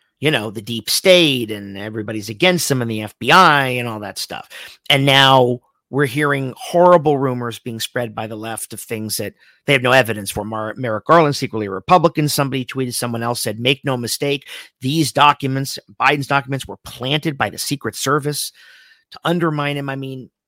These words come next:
you know, Trump made this country lose its goddamn mind. And no more has that been, uh, more apparent or felt than with,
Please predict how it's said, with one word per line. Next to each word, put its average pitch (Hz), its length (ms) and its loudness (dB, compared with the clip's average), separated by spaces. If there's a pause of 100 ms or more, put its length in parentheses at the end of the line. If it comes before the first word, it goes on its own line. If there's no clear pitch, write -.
(1120)
you 165 140 0
know, 156 320 6 (400)
Trump 202 440 -2 (240)
made 147 480 -2
this 131 180 -6
country 135 440 -6
lose 117 320 -4
its 107 140 -10
goddamn 110 520 -8
mind. 95 440 -12 (1080)
And 127 240 -8
no 156 180 -2
more 160 240 -2
has 135 220 -4
that 131 240 -6
been, 120 320 -8 (180)
uh, 104 340 -10 (140)
more 139 220 2
apparent 117 640 -2
or 113 160 -2
felt - 640 -6 (640)
than 120 180 -2
with, - 340 -4